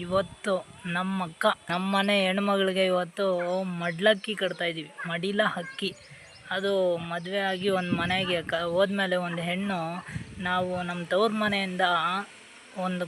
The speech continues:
ಕೊಡೋ ಒಂದು ಅದ್ಭುತ ಕ್ಷಣ ಅವರಿಗೆ. ಅದರಿಂದ ನಮ್ಮ ಮನೆಯಲ್ಲಿ ಶಾಸ್ತ್ರ ಸಂಪ್ರದಾಯ ಹೇಗಿರುತ್ತೆ ಅಂತ ತೋರಿಸ್ತೀನಿ. ನೋಡಿ,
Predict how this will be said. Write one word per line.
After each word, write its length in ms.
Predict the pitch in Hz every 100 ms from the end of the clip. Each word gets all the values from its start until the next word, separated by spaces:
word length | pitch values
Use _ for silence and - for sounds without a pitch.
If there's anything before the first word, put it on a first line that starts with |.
| -
ಕೊಡೋ 220 | 175 202 202
ಒಂದು 260 | 180 175 175 156 143 - - - -
ಅದ್ಭುತ 360 | 170 170 202 202 185
ಕ್ಷಣ 260 | - 185 180 208
ಅವರಿಗೆ. 340 | 190 170 160 165 - - - - - - 175
ಅದರಿಂದ 360 | 180 185 180 170 156 156
ನಮ್ಮ 160 | 175 196
ಮನೆಯಲ್ಲಿ 440 | 196 190 185 180 180 -
ಶಾಸ್ತ್ರ 460 | 175 185 185 - 175 175 175 -
ಸಂಪ್ರದಾಯ 560 | 175 180 180 175 170 170 151
ಹೇಗಿರುತ್ತೆ 580 | 175 202 190 180 160 175
ಅಂತ 160 | 165 165 -
ತೋರಿಸ್ತೀನಿ. 500 | 170 170 - 170 165 - - - - - - - 185
ನೋಡಿ, 340 | 190 214 202